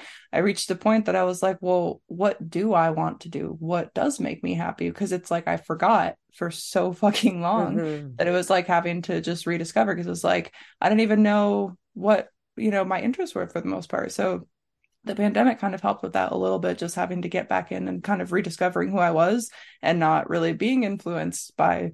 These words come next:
Speaker 1: people around me 'cause there weren't people around me. And I was like, "Oh, I'm just the same weird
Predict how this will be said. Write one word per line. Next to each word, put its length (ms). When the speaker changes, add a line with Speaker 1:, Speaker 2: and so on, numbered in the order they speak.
Speaker 1:
people 260
around 240
me 140
'cause 220
there 80
weren't 200
people 280
around 260
me. 220
And 640
I 100
was 140
like, 160
"Oh, 160
I'm 140
just 400
the 80
same 640
weird 520